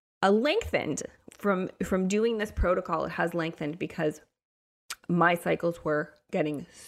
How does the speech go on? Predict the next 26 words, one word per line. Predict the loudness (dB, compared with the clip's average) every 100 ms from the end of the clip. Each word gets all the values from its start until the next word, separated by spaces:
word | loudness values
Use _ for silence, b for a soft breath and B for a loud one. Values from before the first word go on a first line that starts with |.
| -4
super | -2 2 4 4 2 b b b b b _ _ _
short, | -10 4 6 6 2 -2 -6
you | -2 0
know, | 0 -2 -2 2
eighteen. | 2 2 -2 0 2 4 2 0 -4 -10 -14 -14 -4 2
It | 4
was | 4 0 -6 _
so | -10 0 2
short | 2 2 2
at | 2
one | 0 2
point, | 0 0 -2 -4
and | -8 -10 B B B -10
sadly | 0 0 2 0
it | 0
was, | -2
be-, | -6 -10 _ -10
I |
think | -4 2 2 2 0 -2 -2
it | -2 2
was | 0 0
because | -4 -2 -4 -4
of | -4
getting | -4 -4 -4
the |
vaccine. | -2 -2 0 0 2 0